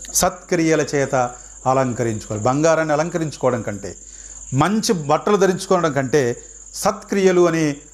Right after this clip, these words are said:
మంచి వస్త్రాలు ధరించి మన బిడ్డను ఇక్కడి నుంచి మనం పంపుకుందాం. బంగారం పోతే పోద్ది, దొంగలు ఎత్తుకొని పోతారు.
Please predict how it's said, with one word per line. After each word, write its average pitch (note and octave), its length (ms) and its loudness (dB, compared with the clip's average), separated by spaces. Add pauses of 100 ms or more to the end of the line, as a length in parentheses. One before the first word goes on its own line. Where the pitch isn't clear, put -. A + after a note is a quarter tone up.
(140)
మంచి G3+ 760 2
వస్త్రాలు F3+ 400 4
ధరించి C#3 280 -2
మన C3 140 0
బిడ్డను C3 260 2
ఇక్కడి C3 180 -2
నుంచి B2+ 120 -4
మనం D#3+ 200 2 (460)
పంపుకుందాం. G2+ 460 -6 (1300)
బంగారం E3+ 500 4
పోతే F3+ 240 2
పోద్ది, D3+ 320 0
దొంగలు D3 300 2
ఎత్తుకొని D3+ 240 0
పోతారు. G#2+ 380 -2